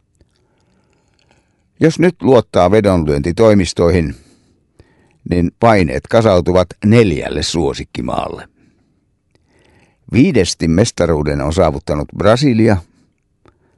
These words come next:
hallitseva maailmanmestari on Espanja, viime aikojen varma mitalisti Saksa ja maailman parhaan pelaajan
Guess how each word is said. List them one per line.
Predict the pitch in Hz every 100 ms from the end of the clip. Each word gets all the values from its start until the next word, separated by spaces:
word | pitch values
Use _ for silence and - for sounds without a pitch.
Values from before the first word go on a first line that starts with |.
| _ _ _ _ _ _ _ _
hallitseva | - 113 117 - 82 69
maailmanmestari | 76 98 90 73 64 62 64 62
on | - - -
Espanja, | 95 - - 107 107 98 - _ _ _ _ _ _ _ _ _ _ -
viime | 82 139 160 92
aikojen | 52 - - 98 95
varma | 139 120 95
mitalisti | 131 135 107 65 - -
Saksa | 95 131 - - - 107 _ _ _ _ _ _ _ _ _ _ _
ja | 117 156
maailman | 165 165 113 104
parhaan | 113 165 113 95 98
pelaajan | 135 139 113 104